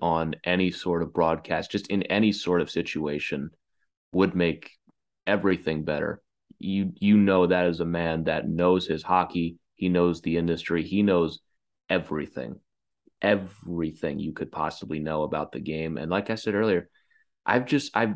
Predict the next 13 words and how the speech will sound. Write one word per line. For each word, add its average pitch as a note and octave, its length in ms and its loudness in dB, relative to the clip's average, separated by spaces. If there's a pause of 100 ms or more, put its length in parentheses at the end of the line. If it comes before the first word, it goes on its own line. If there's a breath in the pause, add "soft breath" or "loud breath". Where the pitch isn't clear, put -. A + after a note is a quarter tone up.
unfor-, G#2+ 280 2
I G#2 100 2
never A#2+ 260 4
had A2+ 140 -2
the A#2 60 -6
pleasure G2+ 340 0
of F2 40 0
meeting F#2 280 0
him, E2+ 180 -4
but - 200 -2
I G2+ 140 2
can G#2+ 220 -2
say F2+ 320 0